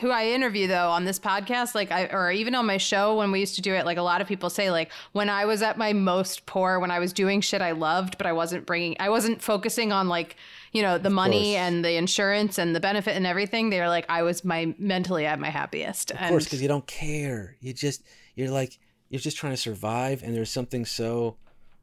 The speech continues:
Speaker 2: um, like, you're, yeah, you're not, you're, you're not, you're not lingering and thinking about so much the future, 'cause
Speaker 1: Yeah.
Speaker 2: it's just, like, so much in the moment. Like, what do I need to get by week to week or month to month?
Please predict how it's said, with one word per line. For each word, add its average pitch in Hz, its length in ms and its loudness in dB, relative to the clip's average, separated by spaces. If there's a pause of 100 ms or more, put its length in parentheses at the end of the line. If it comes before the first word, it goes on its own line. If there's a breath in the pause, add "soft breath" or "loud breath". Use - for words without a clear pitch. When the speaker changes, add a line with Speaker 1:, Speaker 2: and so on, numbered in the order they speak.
(140)
Speaker 2:
um, 104 420 -8 (420)
like, 113 140 -6
you're, 127 100 -2
yeah, 151 100 0
you're 123 140 -2
not, 139 100 -6
you're, 131 140 -4 (260)
you're 120 140 -2
not, 139 200 -4
you're 123 120 -4
not 131 140 -4 (360)
lingering 127 540 -2
and 104 120 -6
thinking 135 340 -6
about 107 340 -6 (320)
so - 140 -4
much 110 160 -4
the 98 80 -8
future, 104 580 -4 (400 soft breath)
'cause - 120 2
Speaker 1:
Yeah. 165 120 2
Speaker 2:
it's - 100 -2
just, 123 160 -4
like, 104 240 -4
so - 100 0
much 135 160 -2
in 123 80 0
the 113 60 0
moment. 113 340 0
Like, 95 160 -8
what 113 120 -4
do 127 80 2
I 117 40 0
need 120 140 -2
to 110 80 -4
get 101 200 -6
by 107 420 -2
week 104 220 -10
to 107 100 -8
week 117 260 -2
or 87 60 -10
month 101 180 -8
to 107 80 -12
month? 104 340 -6